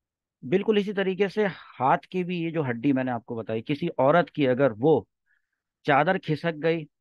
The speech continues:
स्लीव्स उसकी खिसक गई, स्लिप हो गई और वो नजर आ गई, तो इसका मतलब ये है कि उसका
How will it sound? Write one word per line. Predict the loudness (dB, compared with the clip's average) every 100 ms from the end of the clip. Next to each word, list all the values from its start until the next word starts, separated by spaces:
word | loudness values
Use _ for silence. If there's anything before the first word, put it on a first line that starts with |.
| -20
स्लीव्स | -8 -4 -2 -4 -8
उसकी | -12 -10 -10
खिसक | -8 -4 -4
गई, | -4 -4 -6 _ _ _ _ _ _ _ _ _ _ _ _ _ _ _ _ -8
स्लिप | 0 2 2
हो | 0
गई | -2 -8 _ _ _ _ _ _ _ _ _ _ _ 2
और | 2
वो | 4 2 0 -2 _ _ _ _
नजर | 2 4 4
आ | 4
गई, | 2 -2 -6 _ _ _ _ _ -8
तो | -4
इसका | -4 -2 -2
मतलब | -2 -2 -2 -2
ये | -2 -2
है | -2
कि | -2 -4 -8 _
उसका | -6 -6 0 0